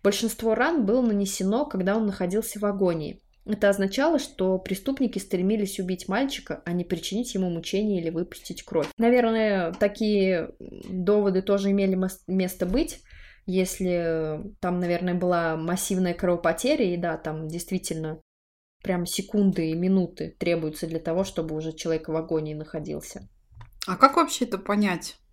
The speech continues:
Speaker 2: если удары и в голову, и в туловище?
Speaker 1: Ну,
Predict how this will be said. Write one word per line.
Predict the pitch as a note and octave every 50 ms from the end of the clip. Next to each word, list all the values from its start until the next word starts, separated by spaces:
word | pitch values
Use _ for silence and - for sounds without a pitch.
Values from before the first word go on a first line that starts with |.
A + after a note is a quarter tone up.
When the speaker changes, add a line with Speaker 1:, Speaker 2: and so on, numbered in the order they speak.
| _ _ -
Speaker 2:
если | F#3 F#3+ G3 G3 - - G3 F#3+ F#3+ F#3+ F#3+ F#3+ F#3+ F#3 F#3 F#3 - -
удары | G3+ F3+ G3 G#3+ G#3 G3 F#3 F#3
и | F#3
в | F#3+ -
голову, | - A3+ C4 D#4+ D#4+ D4+ B3 A3 G3
и | G#3
в | G3+ -
туловище? | - B3 A3+ G3+ F3 E3+ E3+ E3+ - - - - - -
Speaker 1:
Ну, | B3 C#4 D4 D#4+ E4 E4 D#4+ D#4 D#4